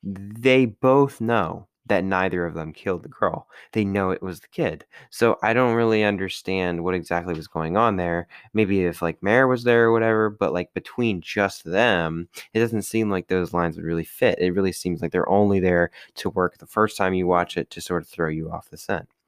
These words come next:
And then when it's, once it actually gets to, to the part of, like, it, it was the kid the whole time and all that stuff, it's, like, almost an underwhelming ending, at least for me.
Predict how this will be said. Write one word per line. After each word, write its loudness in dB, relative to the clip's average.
And 2
then 6
when 4
it's, 0
once -2
it -2
actually -2
gets -2
to, -8
to -8
the -10
part -2
of, -4
like, -4
it, -10
it -4
was -4
the -6
kid 0
the 2
whole -2
time 0
and 0
all 2
that -4
stuff, 0
it's, -8
like, -2
almost -2
an 0
underwhelming 0
ending, 2
at 2
least 2
for -4
me. -2